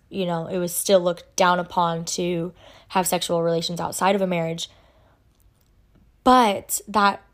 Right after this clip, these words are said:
such private matter that gave this, you know, morally superior notion to women who were in marriages,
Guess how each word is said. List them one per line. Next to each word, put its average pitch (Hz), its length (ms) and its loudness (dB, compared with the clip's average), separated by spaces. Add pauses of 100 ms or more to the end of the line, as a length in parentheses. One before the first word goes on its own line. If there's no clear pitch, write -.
(260)
such - 480 -2
private 226 680 2
matter 196 680 0 (560)
that 175 420 2 (640)
gave 202 440 4
this, 196 440 0 (540)
you 196 100 -4
know, 175 420 0 (1600)
morally 220 1120 2 (880)
superior 214 720 -2
notion 185 560 -2
to 170 500 -4 (400)
women 185 360 0
who 180 180 -2
were 170 160 0
in 165 180 -4
marriages, 165 960 -4